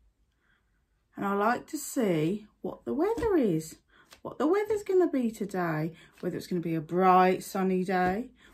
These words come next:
or it's gonna be raining or maybe a bit dull.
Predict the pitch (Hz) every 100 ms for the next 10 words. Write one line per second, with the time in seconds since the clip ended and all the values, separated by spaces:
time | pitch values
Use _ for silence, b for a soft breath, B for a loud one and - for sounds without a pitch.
0 | b 175 180 180 180 175 185 170 196 190
1 | 196 202 214 254 277 - - - _ _
2 | _ _ _ _ - 185 214 220 220 -
3 | - 226 220 240 277